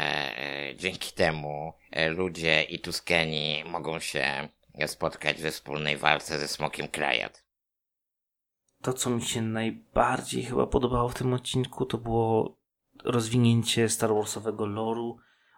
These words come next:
Speaker 2: o to, że, y, ludzie pustyni to nie są po prostu mopki do bicia, które strzelają do wszystkiego, co widzą, e, albo są tylko po to, żeby Anakin miał na kim wyładować swój gniew i, i wymordować.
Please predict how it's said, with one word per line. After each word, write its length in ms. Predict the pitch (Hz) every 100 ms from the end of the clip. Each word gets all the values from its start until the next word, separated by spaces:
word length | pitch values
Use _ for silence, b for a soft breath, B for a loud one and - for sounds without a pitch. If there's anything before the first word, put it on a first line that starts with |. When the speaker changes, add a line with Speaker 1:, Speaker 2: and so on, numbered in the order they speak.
| -
Speaker 2:
o 120 | 123
to, 180 | 123 120
że, 400 | 120 120 117 - -
y, 380 | 117 117 117 120
ludzie 240 | 123 127
pustyni 560 | 131 127 - - - -
to 80 | -
nie 140 | 180
są 200 | 185 127
po 120 | 113 -
prostu 300 | 107 101 101
mopki 460 | 98 104 104 -
do 100 | 101
bicia, 680 | 92 101 - 98 92 95 101
które 600 | - - 98 95 92 92
strzelają 480 | 90 - 98 101 104
do 100 | 98
wszystkiego, 400 | 95 - - 104
co 180 | 101 98
widzą, 500 | 104 98 101 92 104 b b b b b -
e, 180 | - -
albo 440 | 104 101 104 104
są 240 | 101 - 107
tylko 220 | - -
po 120 | 110
to, 120 | 113
żeby 280 | 107 104 110
Anakin 460 | 104 107 104 107 104
miał 180 | 101
na 140 | 101 98
kim 200 | 104 104
wyładować 480 | 101 101 101 98 98
swój 380 | - 101 98
gniew 640 | 98 101 101 95 107 - - _ -
i, 840 | 104 95 95 95 95 98 98 101 _ _
i 140 | 104
wymordować. 760 | 95 92 92 95 92 95 113